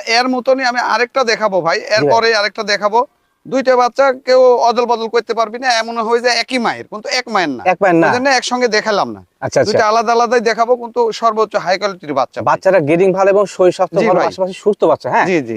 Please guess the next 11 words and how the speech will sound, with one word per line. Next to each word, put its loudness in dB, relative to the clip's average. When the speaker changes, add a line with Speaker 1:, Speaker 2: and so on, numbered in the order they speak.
Speaker 2:
নড়াচড়া 4
করছে। -2
ভাইয়া, 2
এই 0
সুপার 0
কোয়ালিটি 0
খাসি 0
বাচ্চার 0
দরদাম 2
কি 2
আসে? -2